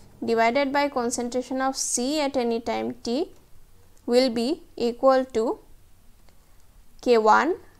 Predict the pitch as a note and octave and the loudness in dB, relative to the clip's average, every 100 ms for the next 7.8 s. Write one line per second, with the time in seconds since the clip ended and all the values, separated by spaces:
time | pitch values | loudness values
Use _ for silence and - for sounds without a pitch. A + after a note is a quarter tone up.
0 | - A#3 A3 G#3+ C#4 - - _ - A#3 | -10 4 6 6 2 -4 -20 _ -2 0
1 | A#3 - - - - - - - - - | -2 -12 -18 -20 -20 -20 -20 -20 -20 -20
2 | - - - - B3+ A#3+ B3 D#4 C4 A#3 | -20 -20 -16 2 8 10 8 4 4 2
3 | A#3 B3+ C#4 B3 A3+ E4 - - A#3 A#3 | 4 4 4 0 -2 -4 -10 -8 -2 0
4 | - C#4 C4+ A#3+ A#3+ A#3+ A3+ - - - | 0 0 4 4 4 2 0 -2 -8 2
5 | A#3+ C4 C4+ E4 E4 C4+ A#3 C4 B3+ A3+ | 4 6 4 4 6 4 2 -2 0 -2
6 | G#3 G#3 C4 - - - - - A#3+ A#3 | 2 2 0 -4 -8 -10 -18 -6 -4 -2
7 | A#3+ A#3+ A3+ A3+ A#3+ - - C4 | -4 -4 -2 -4 -6 -8 -4 -2